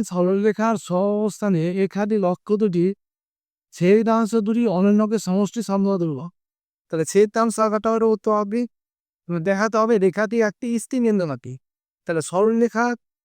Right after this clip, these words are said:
ছেদাংশ আঁকাটা কি বলেছি না? X by A plus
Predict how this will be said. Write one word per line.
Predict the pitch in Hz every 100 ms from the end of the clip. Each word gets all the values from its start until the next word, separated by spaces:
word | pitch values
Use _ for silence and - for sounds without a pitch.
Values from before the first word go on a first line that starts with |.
| _
ছেদাংশ | - 208 196 214 202 214
আঁকাটা | 220 220
কি | 208 233
বলেছি | 220 185 165
না? | 123 _ 185
X | 190 202
by | 220 208 190
A | 269 - _ _ _ _ _ _ _ _ _ _ _ _ _ _ _
plus | 165 170